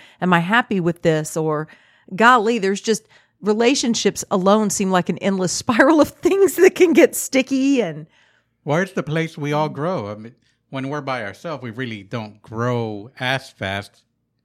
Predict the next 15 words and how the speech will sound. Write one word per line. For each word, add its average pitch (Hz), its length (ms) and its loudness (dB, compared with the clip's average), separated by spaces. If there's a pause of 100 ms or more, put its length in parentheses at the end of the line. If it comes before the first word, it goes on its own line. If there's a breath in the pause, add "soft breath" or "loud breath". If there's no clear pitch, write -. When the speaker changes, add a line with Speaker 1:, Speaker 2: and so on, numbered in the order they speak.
(200)
Speaker 2:
because 123 320 -8
there's 120 240 -8
no 120 220 -6
external 104 420 -14
triggers. 101 440 -12
I 107 40 -14
mean, 107 180 -12
there, 113 340 -12
there 135 300 -8 (160)
can 117 140 -10
be 135 160 -6
external 113 420 -10
triggers, 113 460 -8
but 101 180 -12
those 113 460 -10